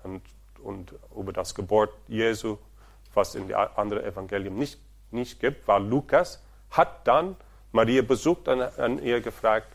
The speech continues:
sie gefragt, wie war das? Ja. Um es für dich, hochverehrter Theophilus, der Reihe nach aufzuschreiben.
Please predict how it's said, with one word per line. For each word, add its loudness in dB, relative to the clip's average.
sie -4
gefragt, 0
wie 0
war 4
das? -18
Ja. -14
Um 8
es 8
für 4
dich, 4
hochverehrter 4
Theophilus, 4
der 8
Reihe 8
nach 4
aufzuschreiben. 2